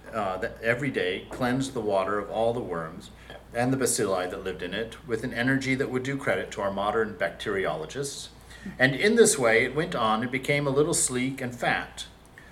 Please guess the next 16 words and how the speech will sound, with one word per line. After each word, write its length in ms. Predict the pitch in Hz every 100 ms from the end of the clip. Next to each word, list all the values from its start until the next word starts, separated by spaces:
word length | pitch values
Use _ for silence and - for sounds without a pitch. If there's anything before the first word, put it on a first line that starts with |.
| - -
Well, 180 | 180 202
one 200 | 202 220
day, 360 | 131 98 107 151
another 380 | 151 175 226 156
frog 500 | 107 82 76 95 -
that 180 | 139
lived 260 | 139 170 160
in 100 | 131
the 100 | 110
sea 600 | - - 226 117 107 113 - - -
came 480 | 190 180 117 127
and 220 | 131 143 143
fell 500 | - 214 151 127 127
into 320 | 135 139 147
the 80 | 143
well. 540 | 170 165 92 87